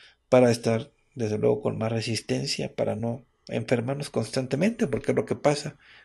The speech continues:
con la persona fragilizada. Pues cualquier germen oportunista se aprovecha de la situación de que está fragilizada la persona y le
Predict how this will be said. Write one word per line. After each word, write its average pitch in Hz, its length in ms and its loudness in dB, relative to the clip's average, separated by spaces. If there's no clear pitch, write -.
con - 160 2
la 123 140 6
persona 123 360 0
fragilizada. 117 800 0
Pues 254 180 6
cualquier 139 440 6
germen 120 420 2
oportunista 127 920 -4
se - 100 2
aprovecha 117 420 0
de 117 60 0
la 107 100 -2
situación 120 480 -2
de 131 100 -4
que 131 120 -4
está 113 300 -2
fragilizada 110 480 0
la 107 160 -2
persona 120 520 -2
y 131 140 -4
le 110 380 -2